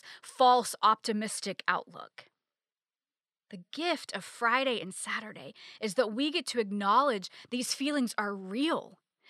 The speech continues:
and they're valid. God does feel far away, or maybe we just want him to stay far away. We do hold honest confusion over how things are unfolding,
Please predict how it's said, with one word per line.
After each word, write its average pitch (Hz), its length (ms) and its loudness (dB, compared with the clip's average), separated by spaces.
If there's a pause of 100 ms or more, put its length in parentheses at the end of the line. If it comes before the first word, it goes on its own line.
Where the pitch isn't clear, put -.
(120)
and 226 140 4
they're 220 200 4
valid. 180 760 0 (300)
God 254 420 6
does 302 380 6
feel 220 240 0
far 196 300 0
away, 180 440 -8 (200)
or 254 100 6
maybe 294 240 8
we 320 140 2
just 226 160 -4
want 240 300 4
him 269 100 2
to 196 60 -6
stay 277 400 0
far 180 280 0
away. 160 420 -10 (260)
We 277 280 0
do 349 280 4
hold 269 300 6 (220)
honest 311 460 8
confusion 262 680 -2
over 247 220 2
how 285 280 6
things 285 280 2
are 233 60 4
unfolding, 240 720 -2